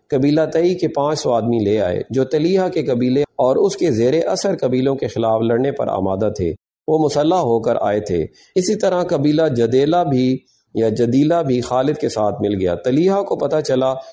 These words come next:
तो बहुत घबराया, लेकिन एक शख्स ऐनिया उसके साथ आया। वो बनी फराजा का सरदार था। उसके दिल में मदीना वालों के खिलाफ इतना इनाद भरा हुआ था कि उसने ऐलान कर दिया कि वो मदीना वालों की हुकूमत को किसी कीमत पर तस्लीम नहीं कर सकता।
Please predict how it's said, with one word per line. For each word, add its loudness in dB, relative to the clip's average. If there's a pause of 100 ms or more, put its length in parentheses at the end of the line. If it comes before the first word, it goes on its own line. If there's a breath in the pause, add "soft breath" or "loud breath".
तो -2
बहुत 0
घबराया, 0
लेकिन -2
एक 0
शख्स -4 (300)
ऐनिया 2
उसके -2
साथ 0
आया। 0 (460)
वो 2
बनी 2
फराजा 0
का -4
सरदार 0
था। -2
उसके 0
दिल 2
में 2
मदीना 2
वालों 0
के -2
खिलाफ 0
इतना 0 (520 loud breath)
इनाद 2
भरा 0
हुआ 2
था 0
कि -2
उसने -2
ऐलान 0
कर -2
दिया 0
कि -4
वो 2
मदीना 0
वालों 0
की -2
हुकूमत 0
को -2
किसी -2
कीमत 0
पर -4
तस्लीम 0
नहीं 0
कर -4
सकता। -6